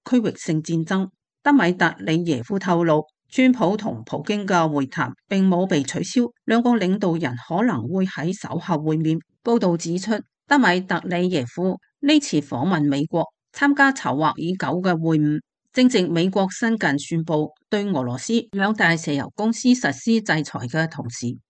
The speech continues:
此舉目的係迫使普京結束戰爭。即使係咁，德米特里耶夫表示，俄美對話仍將持續。國防大學政戰學院前院長余中基將軍講，川普總統而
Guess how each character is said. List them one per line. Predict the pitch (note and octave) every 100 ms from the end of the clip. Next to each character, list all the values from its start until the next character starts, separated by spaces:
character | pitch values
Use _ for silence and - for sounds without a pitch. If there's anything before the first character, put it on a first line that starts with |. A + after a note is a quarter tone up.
| _
此 | - A#3+
舉 | A3 A#3
目 | G#3 -
的 | A3
係 | G3 - C#3+ C#3+
迫 | - C4+
使 | - D3 F3
普 | - C3+
京 | F3+ F#3 F3+
結 | - F3+ -
束 | G#3+
戰 | - C3+
爭。 | C3+ E3+ E3 _ _
即 | - -
使 | -
係 | F#3+ - D#3
咁， | C#3 A#2+ F3+ _
德 | C#4
米 | A3+ E3
特 | E3 D3
里 | D#3 C#3+ D#3
耶 | D#3 G#2
夫 | - E3
表 | C#3+ B2
示， | - C3 B2 _ _ _ -
俄 | F3+
美 | E3+ F3
對 | G#3 A3 G#3
話 | F#3 E3
仍 | E3 B2+
將 | A#2+ A#3+
持 | A#3 -
續。 | A#2+ D3+ D3+ _ _ _
國 | A#3+
防 | B3 C#3+ D3+
大 | D#3+
學 | D#3+ D#3+ D#3
政 | F3+ F3
戰 | F3+ E3+
學 | E3+ C3+ B2+ C#3
院 | D#3
前 | F#3 C3+ A#2+
院 | C3 D3+
長 | F#3 C#3+ D#3+ -
余 | C#3+
中 | F#3 G#3
基 | G#3+ G3
將 | G#3 G3
軍 | F#3+ F#3+
講， | F#3+ A3+ C#4+ _ _ _ _
川 | - D#4+
普 | B3+ A3
總 | F3+ D3+
統 | F#3 C3 F3
而 | D3+